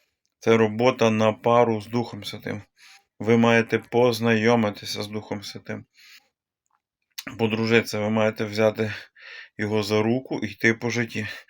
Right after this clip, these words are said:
Коли у вас проблема, ви не маєте, е, сприймати себе так, що от я, от проблема, і мені якось треба докричатися до Бога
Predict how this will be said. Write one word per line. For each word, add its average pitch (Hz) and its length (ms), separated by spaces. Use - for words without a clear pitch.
Коли 120 220
у 127 40
вас 123 160
проблема, 117 600
ви 107 160
не 113 140
маєте, 123 580
е, 107 240
сприймати 117 640
себе 113 300
так, 110 260
що 113 160
от 104 200
я, 113 440
от 110 240
проблема, 123 760
і 110 120
мені 131 280
якось 120 320
треба 123 220
докричатися 113 800
до 107 140
Бога 110 360